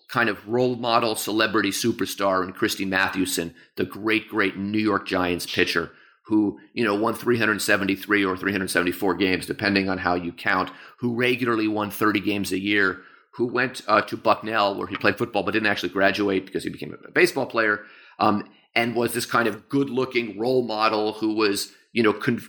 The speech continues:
con-, conservative in, in, in his behavior and was a Christian and, you know, said to young men and boys, you know, "Work hard." Pi-, famous book, Pitching in a Pinch, is full of, like, kind of g-, advice on how to be a person in the world.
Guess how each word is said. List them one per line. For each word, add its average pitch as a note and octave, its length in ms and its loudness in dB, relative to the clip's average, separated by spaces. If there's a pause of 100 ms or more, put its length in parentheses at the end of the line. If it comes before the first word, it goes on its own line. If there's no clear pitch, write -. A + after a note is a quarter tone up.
con-, - 160 -14
conservative B2+ 760 0
in, A#2 280 -2
in, A2 200 0
in A2 140 0
his G#2 160 -2
behavior B2+ 800 -2 (220)
and G#2+ 200 -2
was G#2+ 180 2
a F2 80 2
Christian B2+ 680 0 (420)
and, G2+ 400 0 (100)
you B2+ 120 0
know, G#2+ 140 2
said B2 280 0
to G#2+ 160 0
young A#2 380 0 (100)
men A#2+ 280 0
and G2+ 140 -2
boys, A2+ 540 0
you A#2 80 0
know, G2 340 0 (520)
"Work C3+ 260 -2
hard." B2 420 2 (460)
Pi-, A#2+ 220 2
famous B2+ 300 0
book, - 240 -2
Pitching A#2 320 0
in A2 80 0
a G#2+ 40 -6
Pinch, A#2 360 -2
is F2+ 120 -2
full A#2 240 0
of, G#2 80 -2
like, G2 240 -2
kind G2+ 160 0
of - 80 -14 (200)
g-, - 320 -10
advice G#2+ 500 2
on F2+ 100 -6
how G2+ 120 4
to G2+ 80 4
be G#2 180 0
a E2+ 60 -2
person - 400 0
in F#2+ 60 2
the F#2 80 0
world. G2+ 400 0